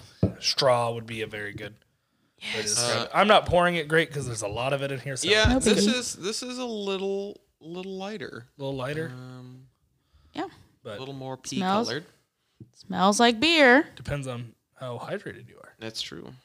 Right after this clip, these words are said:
Speaker 3: This is a more hydrated person. We'll put it that way.
Speaker 1: Yeah.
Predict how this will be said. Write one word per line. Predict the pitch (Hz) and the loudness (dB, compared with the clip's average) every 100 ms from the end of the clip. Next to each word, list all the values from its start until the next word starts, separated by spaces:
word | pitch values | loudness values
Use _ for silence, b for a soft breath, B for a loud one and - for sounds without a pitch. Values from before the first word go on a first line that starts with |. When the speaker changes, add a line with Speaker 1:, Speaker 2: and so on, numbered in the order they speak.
| _ | _
Speaker 3:
This | 127 131 | -8 -6
is | 131 | -4
a | 127 | -6
more | 123 135 143 | -4 -2 -2
hydrated | 123 135 113 104 - | 0 0 0 -8 -12
person. | - - - - | -12 -10 -10 -10
We'll | - | -16
put | - - | -16 -16
it | - | -16
that | - - | -16 -16
way. | - - _ _ _ _ _ | -18 -20 _ _ _ _ _
Speaker 1:
Yeah. | 113 | -20